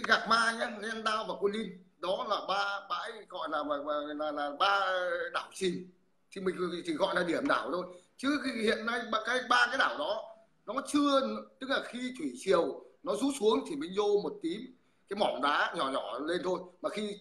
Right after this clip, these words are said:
thủy, thủy triều nó mà, mà lên thì nói chung là nó như mặt biển, nó bằng phẳng luôn. Thì là các bạn,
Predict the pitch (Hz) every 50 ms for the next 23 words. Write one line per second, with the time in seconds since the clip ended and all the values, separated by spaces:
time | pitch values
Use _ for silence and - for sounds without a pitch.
0 | - - 170 - - 143 123 - 151 156 147 143 147 156 175 185 196 196 165 156
1 | 147 143 139 160 202 202 202 - - - - - - 156 139 165 180 180 196 190
2 | 175 170 156 156 143 139 143 160 180 185 - - 143 165 185 180 175 156 - -
3 | 147 135 - 113 147 180 180 175 170 160 156 139 - 135 135 135 - 117 117 123
4 | 165 180 175 - - - - _ _ _ _ _ _ - 175 180 190 185 - -
5 | - 220 208 - -